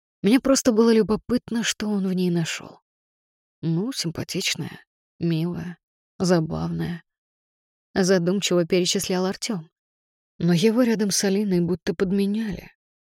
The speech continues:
Кирилл как-то даже разбил нос нашему общему другу, потому что тот посмел подкатить к его сокровищу. Этот придурок Левицкий конкретно перегибал палку.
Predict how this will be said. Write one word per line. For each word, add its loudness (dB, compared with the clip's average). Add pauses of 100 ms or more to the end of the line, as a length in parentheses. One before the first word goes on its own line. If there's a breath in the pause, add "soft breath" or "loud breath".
(840)
Кирилл 2
как-то -8
даже 0
разбил 0
нос -2
нашему 0
общему 0
другу, 2
потому -2
что -2
тот 0
посмел -2
подкатить -2
к -6
его 0
сокровищу. -4 (1200)
Этот 4
придурок 6
Левицкий 6
конкретно 2
перегибал 4
палку. -4